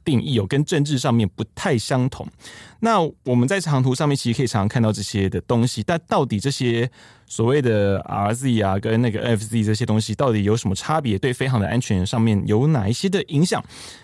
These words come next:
呃，我们今天这一集可能会稍微短一点点，但我们主要就是要帮大家科普一下。当然会有些人会，呃，当然有些朋友应该会觉得说，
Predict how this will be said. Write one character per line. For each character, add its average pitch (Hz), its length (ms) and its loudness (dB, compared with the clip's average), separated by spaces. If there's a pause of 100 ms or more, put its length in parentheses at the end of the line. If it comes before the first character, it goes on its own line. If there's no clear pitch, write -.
(120)
呃， 117 120 0
我 107 60 4
们 113 80 4
今 208 80 -2
天 262 80 4
这 269 80 0
一 269 60 0
集 175 180 0
可 165 140 4
能 123 100 4
会 165 80 4
稍 185 140 0
微 180 80 2
短 127 180 0
一 - 20 2
点 139 140 2
点， 113 100 2
但 139 160 0
我 113 60 2
们 110 100 6
主 110 140 0
要 107 80 2
就 131 80 -2
是 131 80 -2
要 120 60 2
帮 107 180 -2
大 101 180 -2
家 92 220 -2
科 120 240 0
普 113 160 0
一 92 40 2
下。 113 120 -2
当 143 100 -2
然 139 80 -2
会 143 120 0
有 110 80 2
些 127 140 -2
人 107 100 0
会， 113 340 0
呃， 104 220 0
当 139 120 -2
然 139 60 2
有 - 20 2
些 104 120 -2
朋 - 100 -2
友 101 80 2
应 101 80 4
该 113 80 0
会 110 80 2
觉 101 140 0
得 98 80 2
说， 104 240 0